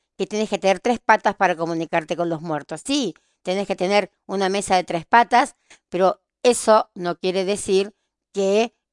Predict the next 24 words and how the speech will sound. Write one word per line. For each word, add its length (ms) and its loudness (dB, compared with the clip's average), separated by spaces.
em, 680 -4
te 80 -2
vas 180 2
a 80 -2
<laughs> 0 -
comunicar 480 -8
con 240 -4
un 100 -8
muerto, 420 -2
sino 220 -4
todo 160 2
lo 100 4
que 100 -6
tenemos 420 -4
una 220 -2
mesa 240 2
de 60 4
tres 180 -2
patas 300 4
o 40 4
agarramos 380 0
un 60 -6
triciclo, 540 -2
¿no? 220 2